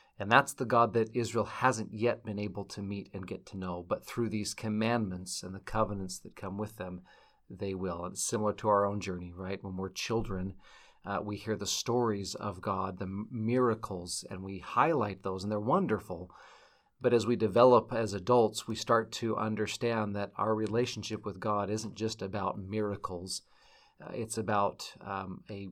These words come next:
a relationship, a familial <laughs> relationship with heavenly parents that helps us to develop into the people that, uh,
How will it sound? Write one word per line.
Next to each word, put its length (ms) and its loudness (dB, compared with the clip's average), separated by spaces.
a 220 -10
relationship, 920 -4
a 120 -6
familial 800 0
<laughs> 140 -4
relationship 720 -4
with 180 -8
heavenly 400 -4
parents 560 -8
that 120 -6
helps 320 -2
us 160 -2
to 120 -8
develop 560 -2
into 240 -8
the 100 -10
people 560 -10
that, 220 -10
uh, 220 -10